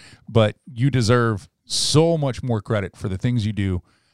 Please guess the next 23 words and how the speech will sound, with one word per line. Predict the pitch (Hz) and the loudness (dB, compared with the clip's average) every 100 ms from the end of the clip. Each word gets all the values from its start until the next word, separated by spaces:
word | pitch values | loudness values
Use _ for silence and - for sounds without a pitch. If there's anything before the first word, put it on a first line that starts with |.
| _ - | _ -18
uh, | - | -14
not | - 120 123 127 | -10 -4 -2 -2
just | 117 95 | -2 -4
for | - | -6
this | 92 | -6
podcast, | - 110 107 110 101 - | -2 -2 -2 -4 -4 -6
but | - | -12
for | 87 | -10
the | |
organization, | 85 82 85 95 120 107 104 | -10 -8 -8 -4 -4 -6 -10
for | - | -10
the | |
website, | 87 107 - 104 98 | -8 -6 -6 -6 -8
for | _ 92 90 85 _ _ - | _ -10 -10 -12 _ _ -8
getting | 117 110 | -4 -2
your | 107 | -2
stories | - 107 98 95 | -2 -2 -2 -4
up | 90 | -4
and | 90 | -6
the | 85 | -4
things | 104 95 | -4 -4
you | |
do. | 87 | -4